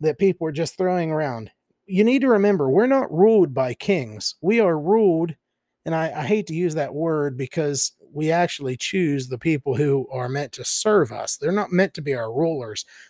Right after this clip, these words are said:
They're meant to serve us. They're meant to serve at our pleasure. And not only that, they're meant to serve us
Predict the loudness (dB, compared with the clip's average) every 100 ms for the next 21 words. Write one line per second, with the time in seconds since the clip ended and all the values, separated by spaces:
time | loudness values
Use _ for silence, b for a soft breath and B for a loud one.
0 | 2 6 6 4 2 6 6 6 2 -2
1 | -2 2 2 2 0 0 4 2 0 B
2 | B 2 4 4 2 2 2 4 4 2
3 | -4 b b 2 4 6 4 4 4 4
4 | 4 2 2 2 2 0 -2 0 2 2
5 | 2 2 0 -2 -6